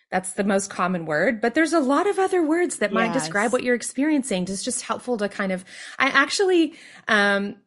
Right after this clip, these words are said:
Speaker 1: you know, there's things like feeling wheels and stuff like
Speaker 2: Yeah.
Speaker 1: that, that you,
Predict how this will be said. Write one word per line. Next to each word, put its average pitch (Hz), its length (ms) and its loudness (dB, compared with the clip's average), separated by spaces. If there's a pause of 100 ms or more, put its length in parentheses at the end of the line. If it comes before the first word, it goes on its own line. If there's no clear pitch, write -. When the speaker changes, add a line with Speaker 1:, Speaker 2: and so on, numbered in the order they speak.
(180)
Speaker 1:
you 220 140 -2
know, 285 80 4
there's 254 180 4
things 262 220 2
like 226 140 2
feeling 180 440 -2
wheels 180 440 2
and 170 120 -4
stuff 190 200 0
like 180 160 2
Speaker 2:
Yeah. 175 80 6
Speaker 1:
that, 175 100 2
that 180 140 -4
you, 190 80 -6